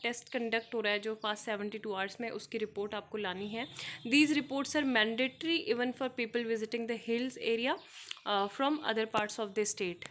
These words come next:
ठीक है। तो ये काफ़ी इंपॉर्टेंट है। और heavy rains trigger flash floods in हिमाचल, car building swept away,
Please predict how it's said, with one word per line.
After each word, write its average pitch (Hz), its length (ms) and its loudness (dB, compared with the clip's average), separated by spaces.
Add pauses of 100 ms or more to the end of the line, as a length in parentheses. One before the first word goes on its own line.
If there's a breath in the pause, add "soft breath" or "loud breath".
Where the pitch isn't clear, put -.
(140)
ठीक 226 180 -4
है। 254 60 2
तो 254 120 -2
ये 240 300 2
काफ़ी 240 320 0
इंपॉर्टेंट 220 640 -4
है। 262 120 -4 (480 loud breath)
और 196 360 4
heavy 220 320 4
rains 254 280 2
trigger 240 300 2
flash 226 280 4
floods 240 280 -4
in 240 120 -2
हिमाचल, 214 400 -2
car 214 260 0
building 202 320 -6
swept - 340 -8
away, - 140 -8